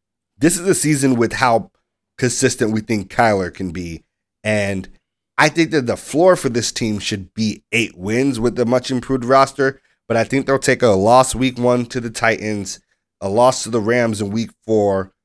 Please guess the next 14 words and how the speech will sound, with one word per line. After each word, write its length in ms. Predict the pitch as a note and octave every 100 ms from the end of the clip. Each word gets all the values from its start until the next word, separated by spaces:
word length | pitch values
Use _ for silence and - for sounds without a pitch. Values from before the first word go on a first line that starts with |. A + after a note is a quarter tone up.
| _ -
a 20 |
loss 380 | G2 A2 C#3 C#3+
to 80 | B2
the 120 | A2
San 300 | G#2 - D3+
Francisco 640 | D3 C#3 A#2+ B2 - B2
forty-niners 800 | A#2 B2 G#2+ F#2+ G2+ B2 C#3+ C3 A#2
in 140 | A2
week 160 | A#2 -
five, 560 | - A2+ G#2+ G#2 F#2+ _ _ _ _
and 240 | - D#3 E3+
the 100 | C#3+
Cleveland 520 | - C#3+ C3 C3 G#2
Browns 640 | G#2+ A2+ F2+ E2+ E2 -